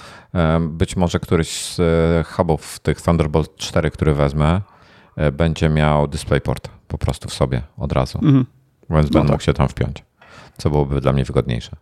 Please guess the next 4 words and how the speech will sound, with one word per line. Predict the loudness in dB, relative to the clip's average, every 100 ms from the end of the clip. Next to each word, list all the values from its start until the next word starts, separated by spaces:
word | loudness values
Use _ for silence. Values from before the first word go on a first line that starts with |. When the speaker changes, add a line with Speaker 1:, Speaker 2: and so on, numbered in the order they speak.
| _ _ _ _ -20 _ _ _ _ _ _ -8
Speaker 1:
E, | -4 -2 -2 -2
no | 0 2 2 2
i | 0 -2 -2 -4
tyle. | 0 2 2